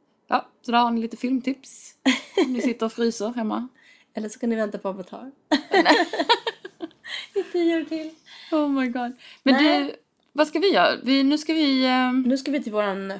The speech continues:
Speaker 2: favoritrestaurang.
Speaker 1: Gaikaku.
Speaker 2: Gaikaku, som vi inte vet hur man säger.
Speaker 1: Nej.
Speaker 2: Men jag är svinhungrig.
Speaker 1: Jag också.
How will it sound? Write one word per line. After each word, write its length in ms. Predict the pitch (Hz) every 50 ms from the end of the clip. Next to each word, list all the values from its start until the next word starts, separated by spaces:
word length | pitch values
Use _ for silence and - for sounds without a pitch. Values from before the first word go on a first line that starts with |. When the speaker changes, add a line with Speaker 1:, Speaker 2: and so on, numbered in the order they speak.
| - -
Speaker 2:
favoritrestaurang. 920 | - 220 202 185 185 165 175 - - 185 190 180 175 175 180 185 185 196 185 - 240
Speaker 1:
Gaikaku. 640 | 196 - - 269 - 269 - 277 - - 381 370 381 - -
Speaker 2:
Gaikaku, 960 | 233 190 185 - - 220 233 269 269 330 320 302 320 330 330 330 294 285 285 294
som 140 | - 262
vi 60 | 233 233
inte 140 | 226 233
vet 180 | 214 233 233 -
hur 40 | 240
man 100 | 240 233
säger. 400 | - 240 233 226 220 226 240 240 -
Speaker 1:
Nej. 200 | 240 226 247 269 - _ _
Speaker 2:
Men 120 | - 196
jag 40 | 214
är 40 | 214
svinhungrig. 760 | 214 - - 208 196 185 190 208 202 196 180 - - - 226 - _
Speaker 1:
Jag 160 | - 226 226 226
också. 320 | 226 - - - - 170